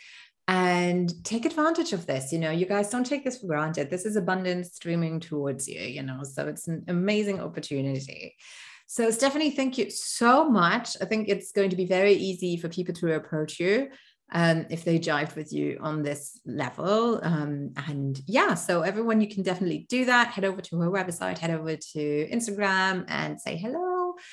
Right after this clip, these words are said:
And thank you so much for sharing all of this, 'cause I think it's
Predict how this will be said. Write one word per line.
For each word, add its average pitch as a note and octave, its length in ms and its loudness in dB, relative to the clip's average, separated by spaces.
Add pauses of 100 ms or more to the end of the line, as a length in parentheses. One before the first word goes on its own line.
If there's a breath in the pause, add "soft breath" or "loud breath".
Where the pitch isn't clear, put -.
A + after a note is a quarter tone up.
(400 loud breath)
And G#3+ 460 4
thank A#3 320 2
you C4+ 220 0
so A#3+ 240 -2
much A#3 300 2
for A3+ 100 -6
sharing C4+ 440 0
all F#3 120 6
of D#3 140 2
this, C3+ 260 -2
'cause E3+ 140 -8
I F#3 100 0
think A3 200 0
it's A#3+ 200 -2